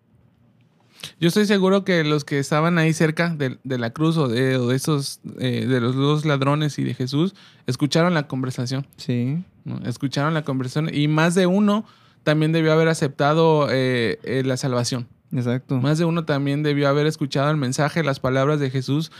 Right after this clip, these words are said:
Speaker 1: a, esas palabras de misericordia, cuando dice, "Perdónalos",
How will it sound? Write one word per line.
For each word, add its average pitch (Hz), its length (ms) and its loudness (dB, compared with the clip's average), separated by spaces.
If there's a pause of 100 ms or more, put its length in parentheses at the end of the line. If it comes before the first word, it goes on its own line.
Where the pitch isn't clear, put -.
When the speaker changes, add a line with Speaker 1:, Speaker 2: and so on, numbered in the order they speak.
(260)
Speaker 1:
a, 117 120 -2
esas - 400 -2
palabras 143 480 2 (240)
de 147 140 2
misericordia, 151 840 2 (480)
cuando 139 260 0
dice, 143 240 0
"Perdónalos", 165 680 2